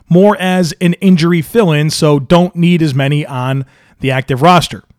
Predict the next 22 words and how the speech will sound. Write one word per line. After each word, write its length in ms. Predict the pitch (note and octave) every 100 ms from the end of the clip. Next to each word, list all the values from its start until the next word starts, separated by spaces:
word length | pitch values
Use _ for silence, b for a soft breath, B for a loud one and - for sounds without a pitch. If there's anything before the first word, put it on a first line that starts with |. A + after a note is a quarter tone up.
| _ -
D 180 | F3 F#3+
K 240 | D#3+ F#3
continues 640 | D#3+ E3+ - F#3 F3+ F3+ -
to 120 | E3
note 340 | D#3 E3+ F3+ E3+
that 340 | D#3+ D3+ -
watching 600 | D#3+ E3 F#3 G#3+ F#3 F3+
Allen 360 | F#3 F#3 F#3+ E3
discuss 420 | D#3+ - F3 -
Brian 380 | - F3 E3+ D#3
Daboll 480 | D#3+ E3+ D3 C#3
losing 440 | C3+ F3 F3+ E3+ D#3
his 200 | D#3 C#3
grandmother 600 | - E3+ E3+ D#3 D3+ D#3
in 140 | D3+
the 80 | C#3+
press 300 | - F3+ -
conference 420 | F3 E3 - E3
was 160 | C#3 A#2
really 240 | D#3+ E3
something 400 | - E3 D#3 D3
impressive. 540 | C#3 - D3+ - G#2